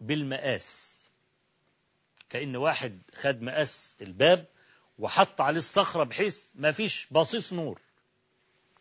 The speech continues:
وصخرة بقى ضخمة وهم ثلاثة، يحركوا فيها، ما اتحركتش، قال لك: "بس متنا. خلاص. انقطع الخبر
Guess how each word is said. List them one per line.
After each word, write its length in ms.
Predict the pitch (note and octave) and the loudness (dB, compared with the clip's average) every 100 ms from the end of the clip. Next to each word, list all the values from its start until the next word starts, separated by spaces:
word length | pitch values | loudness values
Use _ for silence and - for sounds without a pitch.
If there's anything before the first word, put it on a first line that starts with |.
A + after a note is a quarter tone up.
| _ _ _ _ _ _ _ _ _ _ _ _ | _ _ _ _ _ _ _ _ _ _ _ _
وصخرة 400 | G#2 F3 E3 C3+ | -2 0 0 0
بقى 260 | C#3 C#3+ A2+ | 0 0 2
ضخمة 400 | D3 - A2 D#2+ _ _ _ _ _ _ _ | 0 -2 -12 -14 _ _ _ _ _ _ _
وهم 300 | G2+ C3 D3+ | -8 -4 -4
ثلاثة، 420 | C3+ C3+ C3+ A#2+ - _ _ _ _ _ _ _ _ _ _ _ _ _ - | -2 0 0 0 -8 _ _ _ _ _ _ _ _ _ _ _ _ _ -12
يحركوا 560 | A2+ B2 A#2 D#3 D#3 | -6 -4 0 0 -2
فيها، 360 | C3+ E3 D#3 E3 _ _ _ _ _ - _ | -4 -4 -4 -12 _ _ _ _ _ -20 _
ما 80 | A#2+ | -12
اتحركتش، 640 | A2+ A#2+ A2 G2+ G2+ - - | -8 -6 -6 -6 -10 -10 -8
قال 160 | C#3+ | -6
لك: 100 | B2+ | -6
"بس 300 | G#2+ C3+ - | -4 -6 -6
متنا. 400 | B2 B2 - D#2 _ _ _ _ _ _ - - _ | -8 -8 -10 -20 _ _ _ _ _ _ -20 -20 _
خلاص. 520 | - G#2 - - - _ _ _ _ _ _ _ _ _ _ _ _ _ _ | -12 -12 -12 -14 -16 _ _ _ _ _ _ _ _ _ _ _ _ _ _
انقطع 580 | C#3+ C#3 - G3 G3 F3+ | -2 -2 0 0 6 6
الخبر 680 | F3 C#3+ G3+ A3 B3 A#3+ G#3+ | 6 4 6 8 8 6 2